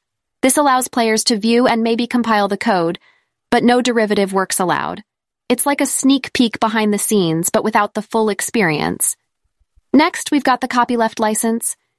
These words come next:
Here, you can share the code freely, but keep the assets separate. This allows for easy portability and sharing, without forcing derivative works to be free software. Best of both worlds, right? But wait, there's more. How about a permissive license?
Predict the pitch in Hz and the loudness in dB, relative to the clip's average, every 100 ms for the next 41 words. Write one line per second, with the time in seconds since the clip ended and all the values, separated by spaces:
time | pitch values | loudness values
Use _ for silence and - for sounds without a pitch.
0 | _ - 311 294 285 247 247 254 262 262 | _ 0 2 2 2 0 2 2 4 2
1 | 269 269 240 - 240 196 180 190 - 196 | 0 0 0 0 0 2 2 0 0 -2
2 | - 226 - 226 202 196 202 - 208 - | 0 -2 2 2 2 -2 -4 -2 -4 -2
3 | 165 - - _ _ _ _ - 262 302 | -4 -4 -8 _ _ _ _ 2 2 2
4 | 359 302 285 - - 247 254 285 - 247 | 2 2 0 -2 -2 0 4 2 2 0
5 | 226 202 202 208 208 208 - 208 156 101 | 0 0 2 2 2 2 2 2 0 -2
6 | - 214 - 254 247 - 254 254 262 240 | -6 -6 -2 2 2 0 -4 -2 0 2
7 | 240 233 240 220 226 226 - - 226 214 | 2 2 0 0 -4 -4 -4 0 2 2
8 | 226 214 - 208 - - 60 - - _ | 0 0 2 0 -2 -4 -4 -6 -12 _
9 | _ _ - 247 - 214 233 220 - 160 | _ _ -2 0 0 -2 0 -2 -2 -2
10 | 139 147 - 185 214 285 _ _ _ _ | -2 -2 -2 -2 -2 -6 _ _ _ _
11 | - 233 220 185 - 233 233 240 240 139 | -2 0 2 0 0 0 2 4 4 0
12 | - _ _ _ _ _ - 285 330 320 | -4 _ _ _ _ _ -4 0 2 2
13 | 311 285 262 262 254 240 233 - 226 - | 0 0 0 0 0 0 0 0 -2 -2
14 | - | -8